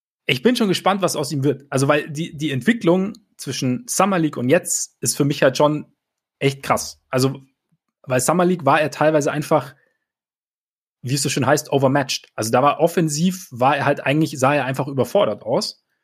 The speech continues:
Und, ähm, ich hatte halt, nach allem, was ich von ihm gelesen hatte und so, war ich, war ich gespannt, wie er sich entwickelt, weil das alles sehr, sehr positiv klang. Also sowohl, wie er am College gespielt hat, als auch, wie er sich am College entwickelt hat. Und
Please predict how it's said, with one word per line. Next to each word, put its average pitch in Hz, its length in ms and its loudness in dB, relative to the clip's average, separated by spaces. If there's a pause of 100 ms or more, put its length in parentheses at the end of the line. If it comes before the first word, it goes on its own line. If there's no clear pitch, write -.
(520)
Und, 139 380 0 (100)
ähm, 131 460 0 (120)
ich - 140 -4
hatte 165 220 2
halt, 143 340 0 (220)
nach 127 140 0
allem, 170 160 2
was 139 100 2
ich 135 80 -8
von 139 100 -4
ihm 113 120 0
gelesen 170 340 2
hatte 147 220 0
und 131 100 -2
so, 127 120 -4
war 131 120 4
ich, - 240 -8 (340)
war 123 220 2
ich 131 80 -2
gespannt, 170 640 0 (400)
wie 143 220 0
er - 20 6
sich 151 160 -2
entwickelt, 165 300 0
weil 147 80 4
das 139 80 0
alles 143 180 0
sehr, 147 80 4
sehr 131 100 4
positiv 123 460 -2
klang. 104 300 -10
Also 113 180 -2
sowohl, 139 580 0
wie 139 240 0
er 135 220 4
am 120 120 -6
College 127 260 0
gespielt 180 260 -2
hat, 170 140 4
als 143 200 -2
auch, 117 120 -6
wie 139 100 2
er 139 60 4
sich 131 140 -2
am 127 100 -2
College 139 320 0
entwickelt 113 340 -6
hat. 143 180 -2 (640)
Und 143 400 0